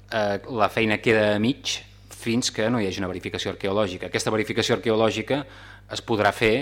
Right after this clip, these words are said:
mm, en, en, en el moment en què s'escaigui i el que hi hagi un projecte que ho permeti, o fins i tot aprofitar en altres ocasions. Però això sí que correspon més aviat a, a les institucions, no? A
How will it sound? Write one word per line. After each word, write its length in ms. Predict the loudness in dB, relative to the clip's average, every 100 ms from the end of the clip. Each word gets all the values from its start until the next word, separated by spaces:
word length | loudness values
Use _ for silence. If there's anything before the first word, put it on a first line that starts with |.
| -4 -16 -20 -12
mm, 400 | -10 -8 -10 -14 -18 -12 -8
en, 140 | -8 -8 -6
en, 100 | -2 -2 -2 -4 -6 -8 -10 -12 -8
en 120 | -2
el 100 | 0
moment 240 | 2 2 2
en 100 | 4
què 100 | 2
s'escaigui 580 | 0 2 2 2 2 2
i 80 | 0
el 140 | -2
que 80 | -4
hi 80 | -4
hagi 160 | -4
un 80 | -2
projecte 560 | 0 0 0 -2 -4 -4
que 80 | -2
ho 140 | 0
permeti, 540 | 0 2 2 2 0 -2 -10 -20 -10
o 100 | -8
fins 240 | -4 -4 -2
i 60 |
tot 260 | 0 -2 -6 -6
aprofitar 480 | -2 -2 -2 -2 -2
en 80 |
altres 240 | -2 -4 -8
ocasions. 560 | -8 -4 -4 -4 -8
Però 240 | -4 -2 -2
això 160 | -6
sí 160 | -8 -4
que 200 | -2 0
correspon 480 | 0 -2 -2 -4 -2
més 160 | -2 -2
aviat 340 | 2 2 2
a, 140 | -4 -8 -10 -16 -20 -20 -14
a 140 | -8 -6
les 140 | -6
institucions, 800 | -8 -8 -6 -2 0 -2 -6 -12 -14
no? 200 | -12 -12 -14 -20 -20 -18
A 320 | -16 -18